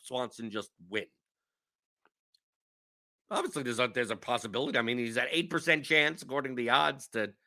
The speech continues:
win in the first round. I mean, it, it can happen. It's just more or less probable. Brandon asks in the chat, "Are there statistics you look at for wrestling upside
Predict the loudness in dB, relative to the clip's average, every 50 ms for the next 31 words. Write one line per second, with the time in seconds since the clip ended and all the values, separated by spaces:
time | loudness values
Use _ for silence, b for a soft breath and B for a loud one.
0 | _ _ _ -2 -2 0 -2 0 0 0 0 0 2 4 4 6 6 4 0 -2
1 | -4 -4 -6 -8 -10 _ _ _ -20 -16 _ -2 -2 0 2 6 6 4 4 2
2 | -6 -8 -8 -10 -12 -14 -16 -12 -12 -12 -12 -12 _ _ _ _ _ 0 4 4
3 | 6 8 8 8 8 6 2 2 0 _ -2 -2 -2 -4 -8 -12 -20 -20 -20 _
4 | _ _ _ _ _ _ _ _ _ _ _ _ _ _ _ _ _ _ _ _
5 | _ _ _ _ _ _ _ _ _ _ _ _ _ _ _ _ _ _ _ _
6 | _ _ _ 12 12 12 12 12 12 12 12 12 10 8 2 -2 0 0 6 8
7 | 10 10 12 10 8 8 6 2 2 0 -8 -8 -2 -2 -2 -2 0 -4 -6 -4
8 | -4 -4 -2 4 4 4 4 6 6 6 6 6 4 0 -2 2 4 4 4 4
9 | 2 -2 0 0 0 0 0 0 2 2 4 4 2 0